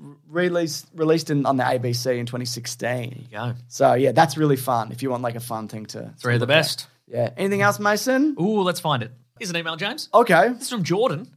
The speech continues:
Speaker 1: Jordan.
Speaker 2: Media that's gotten you through illness.
Speaker 1: Oh.
Speaker 2: Hello, James and Meso's identical tw-, twin brother or whatever.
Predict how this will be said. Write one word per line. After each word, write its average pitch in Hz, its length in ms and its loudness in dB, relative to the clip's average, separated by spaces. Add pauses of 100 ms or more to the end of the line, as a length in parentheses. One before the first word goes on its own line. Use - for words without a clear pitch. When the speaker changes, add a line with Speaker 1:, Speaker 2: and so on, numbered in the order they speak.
(180)
Speaker 1:
Jordan. 185 520 2
Speaker 2:
Media 220 300 2
that's 156 180 -6
gotten 135 260 -2
you 151 80 -6
through 170 280 -8
illness. 175 640 -6
Speaker 1:
Oh. 359 400 4
Speaker 2:
Hello, 220 180 4
James 165 240 -2
and 147 80 -6
Meso's 151 320 -2
identical 151 420 -4
tw-, - 320 -10
twin 151 200 -6
brother 117 200 2
or 110 160 -2
whatever. 95 360 -8